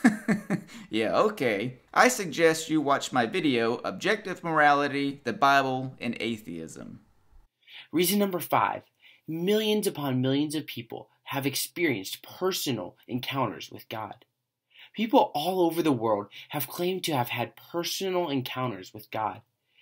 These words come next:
Speaker 2: Either all of these people are liars or delusional, or these encounters with supernatural forces have actually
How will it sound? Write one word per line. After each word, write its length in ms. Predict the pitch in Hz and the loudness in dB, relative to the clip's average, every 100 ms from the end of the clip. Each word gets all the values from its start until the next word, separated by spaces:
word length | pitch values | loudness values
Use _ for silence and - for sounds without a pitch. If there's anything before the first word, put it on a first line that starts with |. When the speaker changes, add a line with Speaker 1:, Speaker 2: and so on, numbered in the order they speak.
| - - | -20 -8
Speaker 2:
Either 280 | - 165 170 | 4 8 8
all 240 | 117 160 185 | 8 6 4
of 100 | 170 | -2
these 200 | 185 - | -4 -4
people 260 | 170 147 | -4 4
are 140 | 123 110 | 6 6
liars 480 | 104 104 131 151 | 4 4 4 4
or 80 | 139 | 2
delusional, 600 | 113 104 113 131 160 180 _ - - - | 0 -2 -4 -4 -6 -8 _ -20 -14 4
or 200 | 170 180 | 8 8
these 200 | 175 151 | 6 0
encounters 840 | 139 - 160 170 117 - - - - - | -2 -2 -2 0 -2 -4 -14 -18 -20 -8
with 140 | 139 131 | -6 -4
supernatural 680 | - 180 185 160 131 127 107 | -4 -2 2 2 2 0 -6
forces 540 | - 123 - - - - - | -2 -2 -4 -12 -20 -20 -10
have 200 | 147 139 - | -6 -6 -4
actually 500 | 147 175 - - | -6 -2 -4 -4